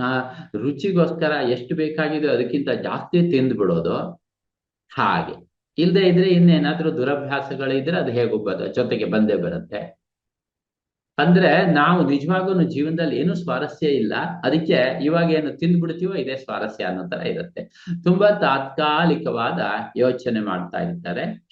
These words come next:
ಅಂತಹವರಿಗೆ ಜಾ-, ಸಾಧಾರಣವಾಗಿ ಹೆಚ್ಚು ತಾಮಸಿಕ ಸ್ವಭಾವ ಜಾಸ್ತಿ ಇರುತ್ತೆ.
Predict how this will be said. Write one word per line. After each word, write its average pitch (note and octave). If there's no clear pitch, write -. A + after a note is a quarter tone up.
ಅಂತಹವರಿಗೆ D3+
ಜಾ-, G2+
ಸಾಧಾರಣವಾಗಿ B2
ಹೆಚ್ಚು C#3+
ತಾಮಸಿಕ C3
ಸ್ವಭಾವ A#2+
ಜಾಸ್ತಿ E2+
ಇರುತ್ತೆ. E2+